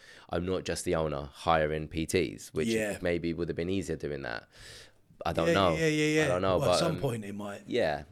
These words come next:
Speaker 1: yeah.
Speaker 2: might
Speaker 1: So,
Speaker 2: change.
Speaker 1: you know, I am doing that. And, but then when I get a job or I get an audition, I, you know, I, I'm flexible with that. I'm like, I go away for two days and film or however long.
Speaker 2: Mm.
Speaker 1: Um, <laughs> I, the, I can't say what it is, but I had to go away for six weeks,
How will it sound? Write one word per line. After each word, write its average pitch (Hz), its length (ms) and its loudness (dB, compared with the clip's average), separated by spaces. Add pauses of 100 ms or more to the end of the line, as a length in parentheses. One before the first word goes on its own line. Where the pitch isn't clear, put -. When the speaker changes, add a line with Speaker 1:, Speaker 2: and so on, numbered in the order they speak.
Speaker 1:
yeah. 101 140 -6
Speaker 2:
might 85 80 -2
Speaker 1:
So, 110 200 8
Speaker 2:
change. 110 140 -2
Speaker 1:
you 131 80 4
know, 107 80 6
I 104 100 6
am 110 140 4
doing 95 220 0
that. 87 280 0
And, 95 260 0
but 98 220 2
then 98 140 0
when 95 120 2
I 92 60 0
get 87 240 2
a 90 40 0
job 90 320 2
or 85 80 0
I - 20 -4
get 78 140 -4
an 82 80 -4
audition, 85 500 -4
I, 78 240 -6 (100)
you 85 100 -10
know, 73 220 -10
I, 80 160 -8
I'm 82 100 -6
flexible 85 520 -4
with 82 180 -4
that. 82 260 0
I'm 82 100 -6
like, 65 140 -4
I 80 40 -6
go 90 100 -2
away 85 220 2
for 78 100 -8
two 87 180 -4
days 85 280 -2
and 78 140 -10 (380)
film 92 440 0 (180)
or 87 140 0
however 85 260 0
long. 98 320 -2 (280)
Speaker 2:
Mm. 95 340 2
Speaker 1:
Um, 95 100 2
<laughs> 95 60 2
I, 101 160 -2 (320)
the, 90 220 2 (760)
I - 120 -18
can't 104 200 0
say 107 120 6
what 95 160 6
it 92 100 4
is, 85 260 0
but 78 260 0
I 85 120 0
had 80 180 0
to - 80 -6
go 80 100 0
away 85 400 2 (800)
for 82 680 2
six - 280 -6
weeks, - 480 -2